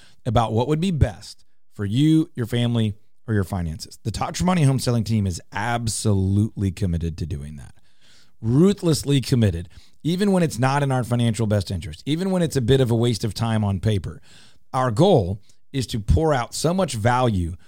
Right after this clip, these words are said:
on friends, family members, and neighbors that sometime eventually, uh,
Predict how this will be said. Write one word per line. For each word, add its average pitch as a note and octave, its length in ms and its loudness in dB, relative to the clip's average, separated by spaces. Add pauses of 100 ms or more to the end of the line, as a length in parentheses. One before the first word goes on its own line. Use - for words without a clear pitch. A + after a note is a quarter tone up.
(260)
on G2+ 160 -2
friends, C3 420 0
family B2 320 2
members, A2+ 340 0
and G2+ 140 2
neighbors F#2 420 0
that F#2+ 200 -6
sometime D#3+ 720 0
eventually, G#2 680 0 (520)
uh, G2 300 -2